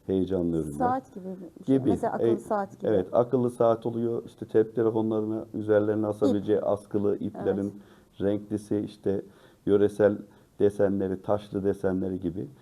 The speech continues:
Speaker 1: Bunlar Türkiye'de üretiliyor artık. Bunları Türkiye, şeyden, Çin'den ithal etmiyoruz ne yazık ki. Etmeyelim de zaten. Bunlara yön veren aslında, e, genel anlamda Türkiye'deki de üreticiler.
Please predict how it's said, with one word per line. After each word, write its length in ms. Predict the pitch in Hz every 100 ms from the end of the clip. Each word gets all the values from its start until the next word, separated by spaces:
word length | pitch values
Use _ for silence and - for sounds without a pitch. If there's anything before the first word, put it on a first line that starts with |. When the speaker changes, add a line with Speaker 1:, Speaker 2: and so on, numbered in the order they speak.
| - -
Speaker 1:
Bunlar 260 | 113 131
Türkiye'de 380 | 131 131 131 123
üretiliyor 480 | 165 160 131 117 87
artık. 220 | 78 -
Bunları 240 | 107 104 101
Türkiye, 360 | - 101 98 92 107
şeyden, 300 | - 95 95
Çin'den 380 | 87 - 101 104
ithal 300 | 98 107 104
etmiyoruz 460 | 104 - 90 80 -
ne 120 | 85
yazık 280 | 85 - -
ki. 120 | 165 - _ _ _ _ _ _
Etmeyelim 540 | 110 104 - 90 82 -
de 100 | 90
zaten. 380 | 90 85 165 185 - _ _ _ _ _ _ _ _ _ _
Bunlara 460 | - 110 110 127 - - - _ _
yön 260 | 101 120 120
veren 260 | 101 104 156 - _ _ _ -
aslında, 560 | 127 - 123 151 123 131 127
e, 300 | 95 92 92
genel 300 | 92 110 117
anlamda 480 | 107 95 92 95 123
Türkiye'deki 560 | 127 117 - 104 95 139
de 100 | 156
üreticiler. 720 | 113 104 104 90 87 85 -